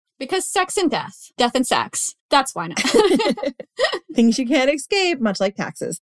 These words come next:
Speaker 1: Right. <laughs>
Speaker 2: Many vampire myths seem to have their origin surrounding plague. In the face of such an incredible apocalyptic calamity,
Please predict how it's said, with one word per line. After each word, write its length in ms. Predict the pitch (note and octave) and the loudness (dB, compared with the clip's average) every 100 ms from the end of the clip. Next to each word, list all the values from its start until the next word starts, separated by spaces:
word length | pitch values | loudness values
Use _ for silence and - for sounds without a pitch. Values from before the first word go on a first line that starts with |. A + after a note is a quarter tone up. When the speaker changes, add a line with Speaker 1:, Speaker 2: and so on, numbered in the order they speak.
| _ | _
Speaker 1:
Right. 300 | D4 A#3 G#3 D4+ C4+ F4 | -2 -2 0 -2 0 0
<laughs> 220 | - D4+ | -2 2
Speaker 2:
Many 360 | A#3+ C#4 G#4+ D#4+ | 4 4 2 2
vampire 460 | A#3+ G#3+ F#3 D#3 | 2 2 0 -2
myths 400 | C3 D#3 F3+ - - | -4 -6 -6 -10 -4
seem 260 | - C#4+ | 2 4
to 80 | E4 | 4
have 220 | C#4 C#4 | 2 0
their 160 | C4+ C4+ | 2 2
origin 520 | F#3+ E3+ E3+ E3 E3 | 4 2 2 -2 -4
surrounding 640 | - G#3+ G3 F#3+ F#3 F#3+ - - | -2 0 2 2 2 0 -4 -8
plague. 480 | - F3+ - - - _ | -4 -4 -4 -14 -20 _
In 100 | A3+ | 6
the 100 | A#3+ | 6
face 300 | B3 C4 C4+ | 6 2 4
of 100 | A#3+ | 0
such 240 | - G3+ G3 | 0 0 0
an 80 | |
incredible 680 | F3+ F#3 - A3+ G#3 G3+ G3+ - | 0 -2 0 2 4 4 4 2
apocalyptic 840 | - - A3+ A#3 A#3 F#3+ - - | -8 0 -2 0 0 0 0 -8
calamity, 680 | - G#3 F3 D3+ D3 A2+ E3+ | -2 0 0 0 -2 -4 -6